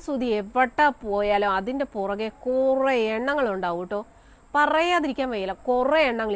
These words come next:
ഇന്ന് വെളുപ്പിനെ മുതൽ ഈ രേണു സുധി തന്നെയാണ് സോഷ്യൽ മീഡിയ നിറഞ്ഞു നിൽക്കുന്നത്. സത്യം പറഞ്ഞാൽ നമുക്ക് ഇങ്ങനെ കാണുമ്പോൾ ഒരു, ഒരു വീർപ്പിക്കൽ പോലെ തോന്നുകയാണ്. കാരണം ഇപ്പോൾ ഒന്നോ രണ്ടോ വീഡിയോ ഒക്കെ,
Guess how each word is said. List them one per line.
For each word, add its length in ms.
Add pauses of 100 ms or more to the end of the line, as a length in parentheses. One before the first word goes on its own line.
ഇന്ന് 140 (100)
വെളുപ്പിനെ 640
മുതൽ 240 (540)
ഈ 120
രേണു 320
സുധി 180 (100)
തന്നെയാണ് 640
സോഷ്യൽ 380
മീഡിയ 180 (160)
നിറഞ്ഞു 400
നിൽക്കുന്നത്. 440
സത്യം 240
പറഞ്ഞാൽ 180
നമുക്ക് 240
ഇങ്ങനെ 280
കാണുമ്പോൾ 300
ഒരു, 100 (280)
ഒരു 120 (460)
വീർപ്പിക്കൽ 580
പോലെ 220
തോന്നുകയാണ്. 460
കാരണം 260 (440)
ഇപ്പോൾ 200
ഒന്നോ 260
രണ്ടോ 200 (100)
വീഡിയോ 300
ഒക്കെ, 160